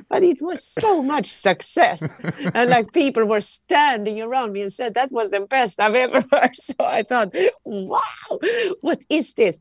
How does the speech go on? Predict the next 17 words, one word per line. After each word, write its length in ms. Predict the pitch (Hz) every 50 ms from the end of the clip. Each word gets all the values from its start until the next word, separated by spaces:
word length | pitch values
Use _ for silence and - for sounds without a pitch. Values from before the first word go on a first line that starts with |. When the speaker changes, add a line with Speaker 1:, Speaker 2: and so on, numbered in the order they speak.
| _ _ _ _ _ _ _ _ _ _ -
Speaker 1:
And 260 | - 226 220 208 190 _ _ -
I 140 | 208 214 202
took 440 | - - - 262 - - _ - - - _ _ _ -
in 200 | 202 196 196 190
my 140 | 190 196 196
jazz 300 | 190 240 220 196 - -
concert 680 | - 185 175 160 156 - - 175 175 - 196 - - _ _ _ _ _ _ -
in 240 | 240 247 220 196 180
the 140 | - 185
bagpipe 640 | 170 - 240 226 190 151 151 - - 160 160 165 - -
and 140 | 185 196
played. 380 | - 220 220 196 170 151 143 - _ _ _ _ _ _ _ _ _ -
And 120 | 269 302
everyone 460 | 294 311 294 262 254 262 269 262 240
was, 160 | 233 233 208
"Whoa!" 800 | 185 196 226 269 381 508 622 659 622 622 571 466 - 254 208 135
So 360 | - - - - 277 262 220